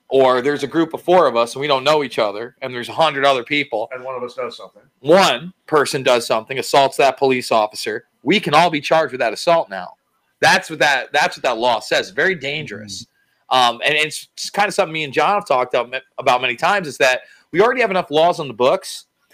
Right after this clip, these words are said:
Speaker 1: If you commit a criminal act, there are ways to charge you with that criminal act.
Speaker 2: Yeah.
Speaker 1: We don't need more hate speech laws or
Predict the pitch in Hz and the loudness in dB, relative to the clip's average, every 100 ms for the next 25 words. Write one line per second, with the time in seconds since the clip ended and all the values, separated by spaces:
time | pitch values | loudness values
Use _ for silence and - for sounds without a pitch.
0 | _ 143 160 143 - - 170 196 - 190 | _ -6 -4 -6 -8 -4 0 0 0 0
1 | 175 143 156 202 - 143 127 123 143 160 | 2 2 2 -2 -2 -2 0 0 0 0
2 | 185 - - 135 123 117 - 139 156 180 | -2 -6 -6 -4 -4 -8 0 2 2 0
3 | 175 180 175 196 185 175 180 190 233 - | 2 2 2 0 2 2 2 -2 -8 -12
4 | - 127 160 180 180 180 170 160 156 170 | -10 -2 0 0 -2 -2 0 2 0 -2
5 | - - 196 180 180 175 180 185 190 - | -4 -6 -6 -2 2 4 6 2 -2 -4
6 | 123 | -4